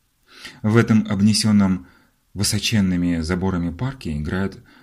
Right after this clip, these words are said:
забитые лесные малютки. Повсюду развешаны запрещающие таблички. Курить воспрещается. Запрещается сидеть на траве. Запрещается смеяться и свистеть. Запрещается прыгать.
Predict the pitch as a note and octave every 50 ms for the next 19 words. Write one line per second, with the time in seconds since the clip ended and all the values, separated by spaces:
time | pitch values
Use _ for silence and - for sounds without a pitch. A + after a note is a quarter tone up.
0 | _ _ _ _ _ _ _ - - E2 F#2+ E2+ E2+ G#2 G2+ - G2+ F#2+ F#2 F#2
1 | F#2 F#2 F#2 - - G#2 G2 F#2+ G2+ A2+ A#2 A#2 G2 - - - - - - _
2 | _ _ _ _ _ _ _ _ - - - - - G2+ G2 - - - C3+ C#3+
3 | C3 B2+ B2+ C3 B2+ - - _ _ _ _ _ _ - - G2 E2+ D2 D#2 G2
4 | A2 - - A2 G#2 G2 F#2+ - - F2+ E2+ D#2 - E2 D#2+ - - G#2 G#2+ G#2+
5 | - - - F#2+ - G2 F#2 F2+ E2 D2+ - - - - - - - _ _ _
6 | _ _ _ _ _ _ _ _ _ - - _ _ _ _ - B2+ B2 C3+ D#3+
7 | F#3 F3+ - - - - - B2 B2 - - A#2 A#2 A#2+ - - F2+ D#2 C#2 C2
8 | - - - - D#2+ - - - _ _ _ _ _ _ _ _ _ _ _ -
9 | - - - - - F#2+ F#2 G2 - G2+ A#2 - - B2+ C3 C#3+ D#3 D3+ - D3
10 | C3+ - B2+ A#2+ B2 B2 B2 B2 A#2+ - - A2 G#2+ F2 D2 C2+ A#1+ - - _
11 | _ _ _ _ _ _ _ _ - - _ - G2+ A#2 A#2 G#2+ A2+ A2 - C3
12 | A#2+ B2+ C#3+ C3+ C#3 B2 - B2+ A#2+ A2+ A#2+ B2 C3+ C3 - - C#3+ - - -
13 | A#2+ - - A#2+ A#2 - - - F2 C#2 - - - - _ _ _ _ _ _
14 | _ _ _ _ _ _ - - - F#2 F#2 G#2 - A2+ A2 - B2 B2 B2+ B2+
15 | B2+ - C3 B2+ - A#2 F#2 D#2 C#2 - - - -